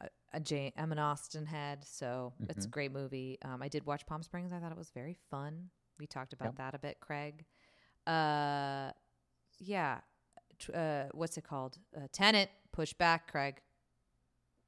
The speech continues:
Speaker 1: Push back again. Uh,
Speaker 2: Forever.
Speaker 1: when? Forever. Just, I guess at this point, I'm like, just hold out for next summer.
Speaker 2: Yeah.
Speaker 1: 'Cause I don't wanna see it at home. I don't.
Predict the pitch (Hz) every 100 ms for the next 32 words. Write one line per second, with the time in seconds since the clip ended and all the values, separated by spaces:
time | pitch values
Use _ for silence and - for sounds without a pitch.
0 | _ - 170 - 190 208 - 196 160 214
1 | 226 247 240 226 214 208 185 147 127 -
2 | 117 117 104 80 78 - 220 233 302 277
3 | 196 139 - - 302 311 311 330 349 370
4 | 349 - 302 269 240 226 202 226 - 233
5 | 233 220 - 196 175 - - 160 185 220
6 | 240 240 - - - - - 202 87 -
7 | 262 285 339 330 330 - 320 254 214 170
8 | 131 117 - 190 190 202 123